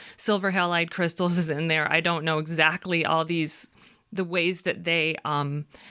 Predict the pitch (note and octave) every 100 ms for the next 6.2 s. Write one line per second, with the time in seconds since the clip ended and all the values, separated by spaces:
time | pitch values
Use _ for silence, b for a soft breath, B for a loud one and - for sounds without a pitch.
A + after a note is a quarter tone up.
0 | B B B _ - D#3 C#3+ C#3+ C#3+ -
1 | - D#3+ D3+ F3+ F#3 F#3+ D#3+ - D3 D3
2 | D3+ - - E3 D#3+ C#3+ C#3+ - - -
3 | B B B B _ F3 F3+ E3+ D3+ D3
4 | - F3+ D#3+ F3+ D#3 C3+ - _ _ _
5 | F3 G3 B3+ A#3+ G3+ F#3+ F3+ - E3+ E3+
6 | F3 -